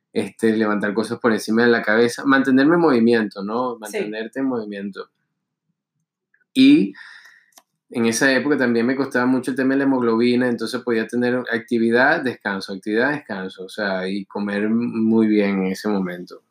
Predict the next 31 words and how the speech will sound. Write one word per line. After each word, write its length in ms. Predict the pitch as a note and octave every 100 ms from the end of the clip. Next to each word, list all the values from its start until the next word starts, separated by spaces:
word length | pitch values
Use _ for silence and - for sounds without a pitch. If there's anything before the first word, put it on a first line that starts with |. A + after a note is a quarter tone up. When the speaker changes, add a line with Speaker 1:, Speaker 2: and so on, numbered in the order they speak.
| -
Speaker 1:
Comí 260 | - G#2+
muy 220 | G#2+ A#2+
bien 180 | A#2+ A2 G2
siempre. 540 | F#2 G#2+ G2 F#2+ F#2+ - _ _
Eso, 220 | - - A#2
eso 280 | A2+ A#2+
fue 160 | A2+ A#2+
una 520 | A#2+ B2 B2 A#2+ A2
Speaker 2:
Pues 800 | - - _ _ _ _ - G2+
sí, 60 | G2+
Speaker 1:
también 680 | G2+ G2 G#2+ A2+ G#2+ F#2+ F#2
Speaker 2:
fundamental. 600 | G#3 F#3 E3 - - -
Speaker 1:
fundamental. 720 | A#2 G#2+ G2 F#2 E2+ E2 D2+ _
Speaker 2:
Quitar, 640 | G3+ G3 F#3+ G3 G3+ G3
te, 300 | - F3+ F#3
te 80 | F3+
lo 60 | F#3+
dijo 600 | E3+ - G3 G3+ F#3+ F#3 _ _ -
la 180 | G3+
otra 240 | F#3+ F#3+ G3+
fisio 420 | - G3 F#3+ G#3+
de 140 | A3 G3+
la 140 | F#3+
rehabilitación, 640 | F#3 F3 E3 F3 F3+ F#3+
quitar 300 | G3+ F#3 F3 -
todo 160 | G3
lo 140 | F#3+ G3+
gaseoso 760 | G3 F#3 - E3+ E3+ F3+ F#3+ F#3
con 100 | G3
Speaker 1:
Exactamente. 560 | A3 - G3 G3 F#3+
Speaker 2:
azúcar, 300 | F3+ F3+ F3+